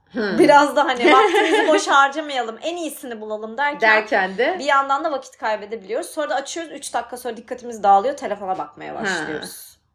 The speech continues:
Speaker 2: İşte bu da bir handikap.
Speaker 1: Evet.
Speaker 2: Ne yazık ki.
Speaker 1: Maalesef. Ama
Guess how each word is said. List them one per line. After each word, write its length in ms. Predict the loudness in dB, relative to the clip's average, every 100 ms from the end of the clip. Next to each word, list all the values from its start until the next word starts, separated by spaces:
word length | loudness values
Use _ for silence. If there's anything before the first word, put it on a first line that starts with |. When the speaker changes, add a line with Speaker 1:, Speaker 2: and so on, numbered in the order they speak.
| -16
Speaker 2:
İşte 280 | -12 -12 -10
bu 80 |
da 120 | -10 -10
bir 100 | -12
handikap. 580 | -12 -14 -16 -20 -20 -12
Speaker 1:
Evet. 540 | -8 -8 -10 -14 -20 -18 -12
Speaker 2:
Ne 80 |
yazık 360 | -10 -10 -16 -18
ki. 180 | -16 -16 -8
Speaker 1:
Maalesef. 560 | -6 -4 -6 -10 -12 -8 0
Ama 260 | 2 4